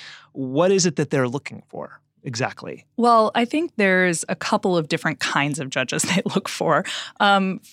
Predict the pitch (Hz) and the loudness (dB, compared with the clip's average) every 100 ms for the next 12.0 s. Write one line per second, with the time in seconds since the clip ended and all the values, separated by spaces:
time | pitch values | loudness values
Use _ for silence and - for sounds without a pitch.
0 | - 208 226 226 202 190 - 196 190 208 | -6 -4 0 2 2 0 0 -2 0 -2
1 | 202 170 175 165 170 165 - 147 135 131 | -2 -2 -2 0 0 0 0 0 0 -2
2 | - 151 143 151 151 147 143 131 135 139 | 0 2 0 0 -2 0 0 0 -4 -4
3 | 135 139 123 123 147 143 135 135 143 135 | -2 0 2 0 0 -2 -2 -2 -2 0
4 | 156 156 143 - - 147 - - - 165 | 0 0 -2 -4 -2 -2 -4 -14 -6 -2
5 | 151 151 156 143 - - 160 - 131 135 | -2 0 -2 -2 -4 -4 -4 -4 -4 -2
6 | - 196 196 196 175 135 175 165 156 - | 0 0 2 0 0 0 0 0 -2 0
7 | 151 127 123 - - - 302 269 - 233 | 0 0 -4 -4 -4 -2 -2 -2 2 2
8 | 214 196 185 - 175 143 143 143 - - | 2 2 -2 -2 0 0 0 -4 -10 -8
9 | - 151 151 240 - - - 180 - 175 | -4 -4 0 0 0 -2 0 -2 2 4
10 | 165 165 160 - 151 151 147 151 147 147 | 4 4 0 -2 -2 0 -2 -2 -4 -4
11 | 147 143 - - - 151 143 139 139 | -4 -2 -4 -4 -6 -2 -2 -2 -4